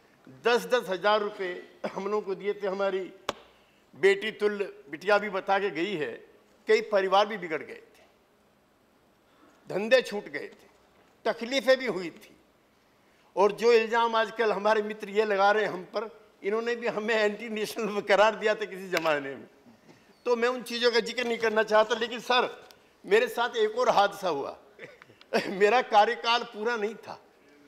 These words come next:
ये सवा तीन साल का था। जैसा आजकल फटाफट क्रिकेट चल रही है, तो उसमें मुझे रन भी बनाने थे और विकेट भी बचाना था।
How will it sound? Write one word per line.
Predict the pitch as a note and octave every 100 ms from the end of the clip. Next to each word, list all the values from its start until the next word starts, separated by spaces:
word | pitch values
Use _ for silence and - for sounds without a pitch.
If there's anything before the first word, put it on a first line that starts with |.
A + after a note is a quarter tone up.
| _ _ _ _ _ -
ये | F3 A#3
सवा | A3+ A3 B3
तीन | B3 A3+ A#3+
साल | A#3 A3+
का | A3+ A#3
था। | A#3+
जैसा | A3+ A3+ A#3
आजकल | A3+ A#3
फटाफट | A3 G#3+ G3+ A3+ G3+ G#3
क्रिकेट | G#3+ F#3+ A#3+
चल | - F#3
रही | F#3+ A3
है, | E3 F#3+ - - - -
तो | G#3+
उसमें | G#3+ A3+
मुझे | A#3 A#3+
रन | G#3+ G3+
भी | G#3 A#3+
बनाने | A#3 A#3 A#3+ A#3+
थे | A#3+ B3
और |
विकेट | G#3 G#3 A#3
भी | A3
बचाना | A#3 A3 G3+ F#3 D3
था। | - - - -